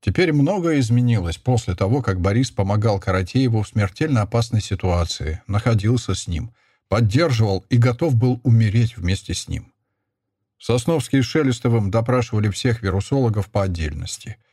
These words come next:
Профессор Брайнер находился в таком подавленном состоянии из-за добровольной сдачи, что пока добиться от него членораздельных ответов не удавалось. А вот с его женой Михаил попросил поговорить наедине.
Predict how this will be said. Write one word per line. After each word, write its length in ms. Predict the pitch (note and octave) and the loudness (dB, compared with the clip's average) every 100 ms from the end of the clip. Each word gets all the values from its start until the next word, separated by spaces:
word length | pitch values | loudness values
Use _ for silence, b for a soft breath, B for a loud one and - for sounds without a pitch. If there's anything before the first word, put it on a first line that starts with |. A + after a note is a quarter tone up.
| _ _ _ | _ _ _
Профессор 500 | - C3+ F3+ A3+ F3 | -2 0 0 0 0
Брайнер 480 | C#3 F3 F3 D#3 C#3 | 2 2 2 2 0
находился 540 | B2 B2 C#3 C#3 B2 A#2+ | 0 0 0 0 0 -2
в 80 | |
таком 360 | - B2 F3+ D3+ | -2 -2 0 0
подавленном 580 | A#2+ A#2 B2 A2+ A2 G#2+ | 2 2 2 2 0 -2
состоянии 760 | - A2+ B2 C3 E3 F#2+ D2+ - _ - | -4 -2 0 2 2 0 -4 -14 _ -4
из-за 240 | G2+ A2 | 0 2
добровольной 600 | A2+ A2+ A#2+ A2+ F2 F#2+ | 2 2 2 2 0 -2
сдачи, 500 | G2+ D3 D#3 - - _ _ _ | 0 0 -2 -6 -12 _ _ _
что 240 | - D3+ | -4 -2
пока 320 | C#3+ D3+ G3+ | 0 0 2
добиться 460 | C#3 B2 D#3 C3 C#3 | 2 2 2 0 0
от 100 | B2 | 2
него 380 | C3+ D#3+ D3+ A2 A2 | 2 2 0 -2 -8
членораздельных 920 | - A#2+ A#2 A2+ A2+ G#2+ G#2 E2+ F2 | 0 2 4 2 2 2 0 -2 -2
ответов 480 | G2 D3+ E3+ A#2 - | -2 0 0 0 0
не 100 | C3+ | 0
удавалось. 680 | B2 E2 D2 D2 C2+ - - _ _ _ _ | 0 -2 -2 -4 -6 -14 -16 _ _ _ _
А 100 | - | 0
вот 160 | C3+ A3 | 2 2
с 80 | - | 0
его 200 | F#3+ F3+ | 2 2
женой 320 | F3+ G#3+ F3+ | 2 2 2
Михаил 400 | A2 B2 D3+ E3+ | 2 0 0 0
попросил 520 | C#3+ B2+ B2 - E3 | 0 0 0 0 0
поговорить 520 | B2+ A2+ G#2+ B2 D3 | 0 0 2 0 0
наедине. 600 | C3 D#3 G2 E2 D#2+ E2 | 0 0 -2 -2 -4 -6